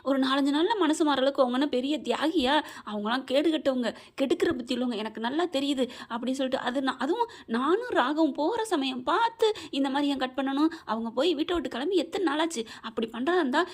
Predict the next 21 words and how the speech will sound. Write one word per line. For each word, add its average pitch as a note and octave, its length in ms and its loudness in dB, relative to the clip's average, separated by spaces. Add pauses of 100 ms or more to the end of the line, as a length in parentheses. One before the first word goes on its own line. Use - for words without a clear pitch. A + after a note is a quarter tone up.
இந்த A3+ 160 -6
போன A4+ 420 0
கையோடல F#4+ 460 0
மனசு D4 300 0
மாறி D#4 300 0 (260)
டக்குன்னு G4 380 0
ஏதாவது D#4 280 2
பண்ணியிருக்கணும். D4 480 2 (160)
ஆனா B3 240 -4
அப்ப G#3+ 200 2
பண்ணாம, C#4 420 -2 (200)
நாங்க G#3+ 260 -4
கரெக்டா D#4+ 260 -4
வர்றதை C#4 380 -2
யாரோ A#3+ 300 -2
அவங்களுக்கு D#4 400 2
தகவல் D#4+ 340 -2
தெரிவிச்சிருக்காங்க. C4 560 -4 (220)
யார் A3 380 0
என்ன F#4 200 4
யாரோ, C#4+ 380 4